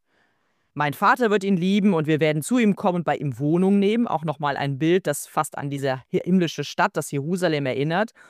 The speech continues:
Und dann, „Wer mich nicht liebt, hält meine Worte nicht.“ Ja, also entweder Worte halten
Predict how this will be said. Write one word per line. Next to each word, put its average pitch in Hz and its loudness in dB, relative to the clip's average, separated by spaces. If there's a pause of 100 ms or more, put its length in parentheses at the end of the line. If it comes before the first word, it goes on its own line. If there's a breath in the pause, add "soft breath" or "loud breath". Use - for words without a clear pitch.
(160 soft breath)
Und 143 -4
dann, 175 2
„Wer 165 4
mich 160 -2
nicht 208 0
liebt, 190 -2
hält 196 0
meine 123 -4
Worte - -6
nicht.“ - -16
Ja, 160 2
also 156 2
entweder 160 2
Worte 180 2
halten 226 0